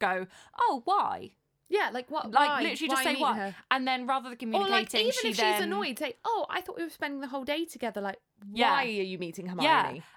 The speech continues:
Speaker 1: Uh, but then she tries to make him jealous in a way that's not only shitty to Harry, but is also shitty to the other couple. And, like, in a weird way where also it's like, "Oh, like, he asked me out,"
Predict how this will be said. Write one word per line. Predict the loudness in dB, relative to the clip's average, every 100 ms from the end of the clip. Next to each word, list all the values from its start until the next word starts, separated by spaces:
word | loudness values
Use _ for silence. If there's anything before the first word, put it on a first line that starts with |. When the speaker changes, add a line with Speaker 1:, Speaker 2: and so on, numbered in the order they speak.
| 2
Speaker 1:
Uh, | 4 4 2 -2
but | -2
then | -2 -4
she | -6 -6 -6 -8
tries | -4 -2 0 -2
to | -2
make | -4 -4
him | -6 -4
jealous | 0 0 0 -2 -4 -10 -14 -8
in | -4
a | -2
way | -2
that's | -4 -4
not | -4
only | -4 -6
shitty | -4 -4 -6 -10
to |
Harry, | -4 -2 -2 -6 -6
but | -2 -2
is | -2
also | -4 -4 -6 _
shitty | -4 -2 -2 -6
to | -6
the | -2 -2
other | -2
couple. | -6 -8 -8 -14 -12 -14 -18 -20 _ 2
And, | 2 2
like, | 0 0
in | -4
a | -4
weird | -4 -4 -2
way | 0 0 -2 -4
where | 0 2 2 0 -4 -4
also | -4 -2 -4
it's | -2
like, | -2 -4 -2
"Oh, | -2
like, | 0 -2 -4
he | -2
asked | -2 -2 -2
me | -2
out," | 0 -2 -6